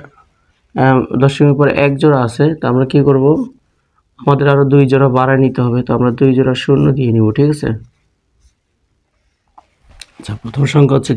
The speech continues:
তেইশ, তাহলে আমরা এখানে নিতে পারি চার, চার, তাহলে এখানে লিখতে পারবো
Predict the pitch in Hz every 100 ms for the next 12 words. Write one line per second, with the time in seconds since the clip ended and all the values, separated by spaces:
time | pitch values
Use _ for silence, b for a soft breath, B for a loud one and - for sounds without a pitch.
0 | - 139 131 139 - - _ _ B B
1 | B B B _ _ _ - 120 123 135
2 | 135 139 135 135 135 131 131 135 - _
3 | - - 117 113 _ - 131 117 123 -
4 | 127 127 120 139 127 120 127 123